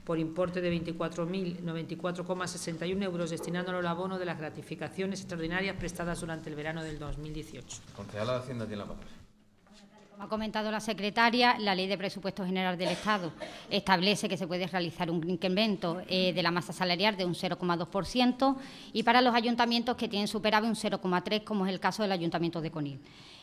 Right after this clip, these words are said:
Speaker 3: Eh, en el pleno de octubre trajimos la habilitación y la disponibilidad de crédito, eh, para poder realizar ese incremento y ahora la propuesta que traemos es re-,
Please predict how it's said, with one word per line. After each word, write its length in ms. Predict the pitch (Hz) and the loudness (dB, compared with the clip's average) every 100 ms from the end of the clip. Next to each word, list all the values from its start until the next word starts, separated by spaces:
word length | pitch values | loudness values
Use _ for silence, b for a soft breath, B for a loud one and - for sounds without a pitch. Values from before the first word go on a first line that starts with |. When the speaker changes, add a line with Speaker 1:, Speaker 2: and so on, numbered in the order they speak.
| B | B
Speaker 3:
Eh, 220 | 214 196 | 2 4
en 80 | 196 | 4
el 120 | 190 | 4
pleno 240 | 202 202 202 | 4 2 4
de 80 | |
octubre 640 | 202 202 233 208 190 185 - | 2 4 4 4 0 -2 -2
trajimos 340 | 196 180 202 | 2 4 4
la 80 | 196 | 6
habilitación 880 | 190 175 180 151 - 240 247 208 180 | 6 4 2 0 2 2 4 2 0
y 200 | 202 190 | 0 0
la 100 | 190 | 0
disponibilidad 580 | 175 190 180 170 175 185 | 0 0 0 2 4 4
de 120 | 196 | 4
crédito, 560 | 190 226 208 165 160 139 B B B B | 4 4 4 0 -4 -6 B B B B
eh, 800 | 208 202 196 190 185 180 175 175 - | 0 2 2 2 2 2 0 -2 2
para 220 | 190 180 | 2 4
poder 220 | 180 190 | 2 2
realizar 600 | 180 196 190 240 233 165 - B B | 4 2 2 6 6 6 -6 B B
ese 220 | 196 - | -4 0
incremento 600 | 190 190 220 254 269 285 | 0 4 6 8 8 6
y 100 | 277 | 8
ahora 180 | 214 196 | 8 8
la 100 | 202 | 6
propuesta 400 | 202 196 202 220 | 4 2 2 2
que 100 | 185 | 0
traemos 520 | 202 208 208 214 226 220 | 4 6 6 6 4 4
es 160 | 220 | 2
re-, 260 | 214 208 | 4 2